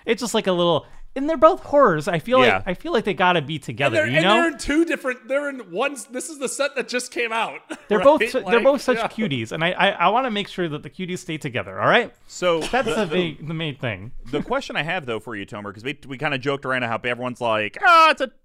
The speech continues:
Speaker 2: toxic card, pun intended, and rule zero it." My thing, though,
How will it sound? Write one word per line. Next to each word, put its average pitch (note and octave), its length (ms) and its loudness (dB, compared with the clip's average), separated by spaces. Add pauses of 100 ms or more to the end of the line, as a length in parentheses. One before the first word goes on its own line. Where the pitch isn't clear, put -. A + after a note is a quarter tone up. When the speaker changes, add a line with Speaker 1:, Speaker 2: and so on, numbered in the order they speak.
Speaker 2:
toxic - 600 0
card, B3 440 0
pun B3+ 200 0
intended, G#3+ 680 -6
and C#3+ 300 -10
rule D4 320 -6
zero A#3+ 440 -4
it." D3+ 280 -2 (180)
My G#3 380 -4
thing, D#3 340 -8
though, A2+ 360 -2